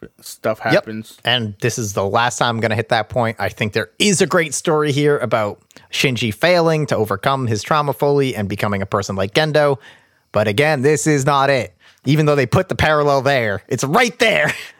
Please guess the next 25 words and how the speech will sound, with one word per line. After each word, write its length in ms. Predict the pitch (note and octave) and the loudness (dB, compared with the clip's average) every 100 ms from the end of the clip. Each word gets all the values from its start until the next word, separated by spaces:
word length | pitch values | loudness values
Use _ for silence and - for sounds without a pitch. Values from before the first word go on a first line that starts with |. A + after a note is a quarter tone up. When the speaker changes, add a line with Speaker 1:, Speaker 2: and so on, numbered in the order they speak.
| - | -2
Speaker 2:
But 140 | D#3 | 2
even 220 | F3 F#3 | 2 2
if 80 | F3 | 2
they, 200 | D#3+ B2+ G2+ | 0 -2 -4
if, 180 | C3 C3+ | -2 0
even 240 | D3 C#3+ | 0 0
if 140 | D#3+ - | 0 0
that 160 | A2+ F2 | -2 -2
wa-, 200 | G2+ G#2+ | -2 0
this 280 | B2 D#3+ - | 2 0 0
was 280 | A#2+ D3 | 0 2
that 160 | E3+ D#3+ | 0 0
story, 360 | - F3 E3+ A2+ | 0 0 2 2
it 60 | |
would 140 | A2 G2+ | 0 0
still 180 | F2+ | -4
suck. 220 | E2 - _ - - - _ _ | -6 -8 _ -20 -20 -20 _ _
The 180 | - - | -10 -2
Eva 220 | D3+ E3+ | 0 0
series 720 | D#3+ F3 E3+ D#3+ D#3 D3+ D3 C3 | 0 0 0 0 0 -2 -2 -2
are 120 | A#2 | -2
doing 360 | A#2 B2+ B2+ | 0 0 0
more 640 | A#2 A#2 A#2+ A#2 A#2 A2+ A2 - | -2 -2 -2 -2 -2 -2 -2 -2
pushing 260 | C3 - G#2 | -4 -4 -8
spears. 920 | - E3 D#3 D3+ D3+ C#3+ - - | -4 -2 0 0 -2 -4 -8 -16